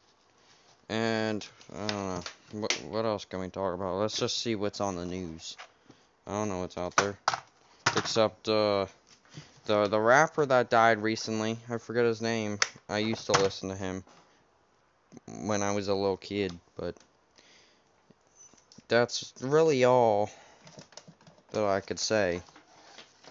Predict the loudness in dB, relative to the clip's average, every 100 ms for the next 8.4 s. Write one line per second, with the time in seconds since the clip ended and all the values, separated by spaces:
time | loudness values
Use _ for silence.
0 | -20 -20 -20 _ _ _ _ _ _ -16
1 | -4 0 2 2 0 -4 _ _ _ _
2 | -20 -20 -20 _ _ -20 _ -2 2 2
3 | 2 -2 -20 -20 -20 -20 -20 _ _ _
4 | -8 -6 -4 2 2 2 -2 0 0 0
5 | 0 0 -2 -10 _ _ -16 -12 -10 -10
6 | -6 -6 -6 -10 -12 -8 -6 -6 -8 -10
7 | -10 -8 -6 -6 -6 -8 -8 -6 -6 -10
8 | -12 -12 -10 -12